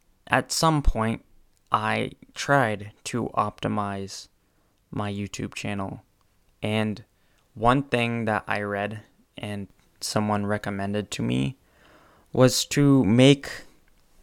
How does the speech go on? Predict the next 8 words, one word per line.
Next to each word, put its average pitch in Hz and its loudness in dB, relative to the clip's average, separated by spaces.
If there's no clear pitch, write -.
um, 110 -2
the - 0
covers 120 6
of 110 -4
the 113 -6
videos 107 -4
stand 110 -6
out. 95 -8